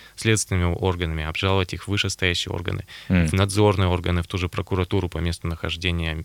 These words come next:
Speaker 1: уголовного дела. Это в любом случае предусмотрено законодательством.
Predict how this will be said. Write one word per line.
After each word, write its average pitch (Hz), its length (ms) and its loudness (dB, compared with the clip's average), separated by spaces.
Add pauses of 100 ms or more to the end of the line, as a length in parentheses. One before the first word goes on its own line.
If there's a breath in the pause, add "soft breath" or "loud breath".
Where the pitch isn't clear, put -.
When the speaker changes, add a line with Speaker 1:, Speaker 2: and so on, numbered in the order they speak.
Speaker 1:
уголовного 85 560 -2
дела. 82 300 -6 (460 loud breath)
Это 90 440 2
в 80 80 -2
любом 101 220 2
случае 101 280 -2
предусмотрено 90 600 -2
законодательством. - 720 -4